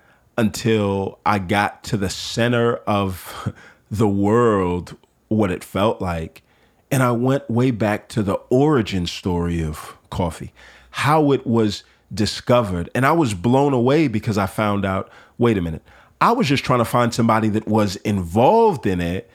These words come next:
And I had no clue that people that looked like me invented it, right? Coffee is a thing that was first discovered by Africans. And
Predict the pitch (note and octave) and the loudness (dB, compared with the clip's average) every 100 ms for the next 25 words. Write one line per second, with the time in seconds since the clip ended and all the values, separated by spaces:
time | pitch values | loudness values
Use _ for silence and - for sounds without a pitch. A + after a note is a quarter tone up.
0 | _ _ _ - G3 A#3 A3 D#3+ F3 F#3 | _ _ _ 0 2 4 4 2 2 0
1 | - G#3 C4+ D#3 C#3+ - - G#3+ G3 F3 | -2 0 2 2 0 0 -2 0 2 2
2 | D#3+ E3+ F#3 F3 D#3+ E3 E3 E3 E3+ E3 | 2 0 0 2 0 2 2 2 2 -4
3 | _ _ _ - F3 D3 B2+ F3+ C#4 - | _ _ _ 0 2 2 2 2 2 0
4 | C#3 F2 D#2 - _ _ _ _ _ A#2 | -2 -2 -10 -18 _ _ _ _ _ 2
5 | A#2+ F3 - - _ _ _ - G3 C4 | 2 0 -4 -16 _ _ _ 2 4 4
6 | C#4 F3 C#3 B2 A#2 - A#2+ B2 B2 B2 | 2 2 2 2 -2 0 0 0 0 -4
7 | - - D3 F#3 - G3+ - - G2+ F2+ | -2 2 2 0 -2 -2 0 0 0 0
8 | F2 G2 - _ _ - _ A2 B2+ C#3 | -4 -6 -8 _ _ -20 _ 0 2 4
9 | D#3 E3 - _ _ - G#3+ C#4 - B2 | 2 -2 -10 _ _ -2 0 0 0 -2
10 | - D#2+ - _ - _ _ _ _ _ | -2 -10 -12 _ -20 _ _ _ _ _
11 | _ _ D3 | _ _ 0